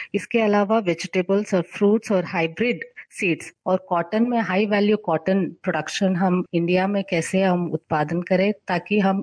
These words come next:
import को कम कर सके। ये जो चार पांच जो basically yield, हाई yielding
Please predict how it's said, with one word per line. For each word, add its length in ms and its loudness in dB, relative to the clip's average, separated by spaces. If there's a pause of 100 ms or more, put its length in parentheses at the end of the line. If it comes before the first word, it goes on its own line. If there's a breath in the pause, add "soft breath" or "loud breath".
import 360 0
को 120 -2
कम 260 0
कर 140 -2
सके। 340 -6 (140)
ये 240 2
जो 440 -2
चार 180 0
पांच 380 0
जो 280 2 (220)
basically 540 0 (440)
yield, 360 2 (200)
हाई 180 0
yielding 480 0